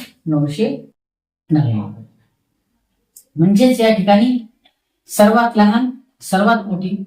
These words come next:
सर्वात सर्वात, अ, लहान दोन अंकी संख्या दहा, सर्वात मोठी नव्याण्णव, सर्वात लहान तीन अंकी संख्या शंभर, सर्वात मोठी तीन अंकी संख्या दोनशे नव्याण्णव, सर्वात लहान चार अंकी संख्या एक हजार, सर्वात मोठी चार अंकी संख्या नऊ हजार नऊशे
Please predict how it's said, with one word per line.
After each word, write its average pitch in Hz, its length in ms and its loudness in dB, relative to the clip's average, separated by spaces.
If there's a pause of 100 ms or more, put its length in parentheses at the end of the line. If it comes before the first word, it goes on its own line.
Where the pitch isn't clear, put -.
सर्वात 208 580 -4 (140)
सर्वात, 214 500 0
अ, 165 60 -8
लहान 220 400 0
दोन 202 200 2
अंकी 160 240 -2
संख्या 139 380 -8
दहा, 185 240 0 (280)
सर्वात 160 320 -4
मोठी 175 420 -4 (880)
नव्याण्णव, 165 440 -2
सर्वात 196 420 -2
लहान 214 200 0
तीन 202 160 -8
अंकी 170 240 -4
संख्या 151 420 -6 (260)
शंभर, 190 360 2 (480)
सर्वात 175 300 -2 (400)
मोठी 208 320 -2
तीन 175 180 0
अंकी 151 180 -2
संख्या 147 300 -10
दोनशे 143 280 -12
नव्याण्णव, 131 480 -4 (240)
सर्वात 180 400 0
लहान 202 220 2
चार 180 240 0
अंकी 160 200 -4
संख्या 151 380 -4
एक 196 260 -2
हजार, 220 280 2 (200)
सर्वात 180 340 -4
मोठी 208 280 -4
चार 165 160 -4
अंकी 147 280 -6
संख्या 151 220 -8
नऊ 151 140 4
हजार 139 260 0
नऊशे - 560 -6